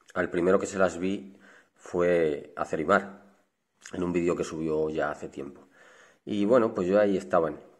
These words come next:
Y después, pues, en el grupo que tiene mi compañero y amigo de Telegram, de Nash Galicia, pues varios miembros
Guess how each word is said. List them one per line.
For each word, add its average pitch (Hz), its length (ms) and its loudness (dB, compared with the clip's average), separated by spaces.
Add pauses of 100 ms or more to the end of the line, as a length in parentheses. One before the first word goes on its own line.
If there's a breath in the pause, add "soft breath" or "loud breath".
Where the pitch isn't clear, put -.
(600)
Y - 80 0
después, 190 320 2 (100)
pues, 80 840 0 (460 soft breath)
en 90 160 0
el 85 160 0
grupo 98 760 4
que 90 120 -4
tiene 90 600 0 (120)
mi 90 100 -6
compañero 95 420 4
y 92 60 6
amigo 92 300 4
de 78 500 -4
Telegram, 82 480 4
de 80 300 -4
Nash 90 240 -2
Galicia, 101 420 0 (1300 loud breath)
pues 95 180 2
varios 101 240 10
miembros 104 580 6